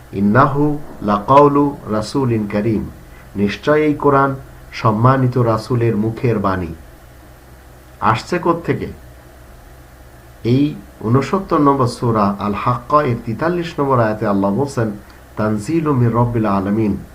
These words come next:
রব্বুল আলামিনের পক্ষ থেকে নাজিল হয়েছে। আর এই রাসূল কারীমের মুখের বাণী মানব সমাজের জন্য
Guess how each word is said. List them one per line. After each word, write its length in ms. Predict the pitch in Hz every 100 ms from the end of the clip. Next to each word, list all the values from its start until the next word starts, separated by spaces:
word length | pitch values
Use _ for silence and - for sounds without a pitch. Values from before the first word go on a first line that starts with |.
| - 104
রব্বুল 340 | 101 101 107
আলামিনের 560 | 101 101 101 156 165 127
পক্ষ 300 | 127 117 -
থেকে 280 | 120 117 110
নাজিল 400 | 101 101 104 101
হয়েছে। 320 | 92 80 - 101 - - - - - - - - - - - - - - - - - - - - - - -
আর 180 | 107 107 -
এই 360 | - 131 180 180 - - - - - - - - -
রাসূল 480 | 110 117 170 185 190
কারীমের 460 | 165 147 135 123
মুখের 440 | 113 123 - 156 117
বাণী 400 | 104 95 101 127 - 107
মানব 320 | 107 127 160
সমাজের 540 | - 143 131 127 117
জন্য 440 | 110 110 104 104